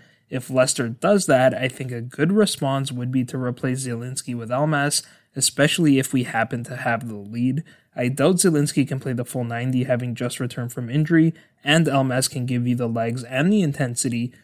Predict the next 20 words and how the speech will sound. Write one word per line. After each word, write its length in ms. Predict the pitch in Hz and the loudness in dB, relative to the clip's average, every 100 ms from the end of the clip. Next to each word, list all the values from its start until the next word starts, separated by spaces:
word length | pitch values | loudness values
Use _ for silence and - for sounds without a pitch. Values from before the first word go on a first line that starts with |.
| _ - | _ -2
to 140 | 143 | 0
cope 260 | - 135 143 | 2 2 2
with 120 | 127 | 2
that 180 | 120 117 | 2 2
additional 560 | 120 117 - 117 117 | -2 -4 -6 -6 -6
attacking 540 | 110 - 107 - 113 110 | -6 -4 -4 -4 -8 -6
midfielder. 680 | 120 139 - 117 104 101 - _ _ _ _ | -4 -2 -2 -4 -6 -12 -20 _ _ _ _
The 120 | 143 | -4
second 380 | - 180 208 247 | 2 4 4 2
key 160 | - 220 | 4 4
to 120 | 185 | 4
the 60 | 151 | 2
match 400 | 127 123 135 - | 2 0 0 0
is 220 | 147 127 | 0 0
we 120 | 127 | -2
need 260 | 123 139 151 | 0 0 0
to 80 | 147 | -2
beat 360 | 135 120 - | -2 -4 -4
the 80 | 120 | -10
press. 460 | - - 110 - | -8 -4 -2 -2